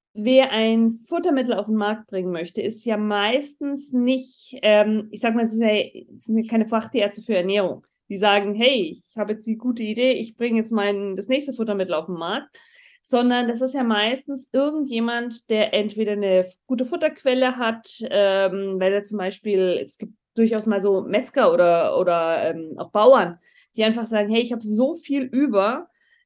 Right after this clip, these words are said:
ähm, kann ich das nicht aus dem, aus den Resten, die ja sonst irgendwie immer, <laughs> wo ich nicht weiß, wohin damit,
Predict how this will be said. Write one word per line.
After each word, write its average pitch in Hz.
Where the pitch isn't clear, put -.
ähm, 233
kann 226
ich 294
das 254
nicht 240
aus 220
dem, 254
aus 220
den 226
Resten, 254
die 208
ja 233
sonst 247
irgendwie 262
immer, 254
<laughs> 262
wo 240
ich 247
nicht 247
weiß, 233
wohin 269
damit, 240